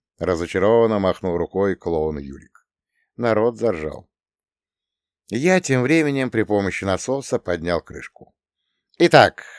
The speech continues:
берём расчёску», — показал я её залу. «Опускаем», — положил внутрь. «Закрываем, качаем», — начал качать под барабанную бровь. «Раз, два, три,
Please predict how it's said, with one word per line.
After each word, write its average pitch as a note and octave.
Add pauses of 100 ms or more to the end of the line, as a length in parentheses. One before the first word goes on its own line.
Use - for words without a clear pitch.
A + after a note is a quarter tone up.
берём D3
расчёску», — C#3
показал E2+
я E2
её E2
залу. D#2 (360)
«Опускаем», — C#3 (160)
положил E2+
внутрь. E2+ (400)
«Закрываем, E3+ (140)
качаем», — G#2 (280)
начал C#3+
качать G#2
под F#2
барабанную E2
бровь. D2+ (640)
«Раз, C3+ (120)
два, A#2 (320)
три, D#3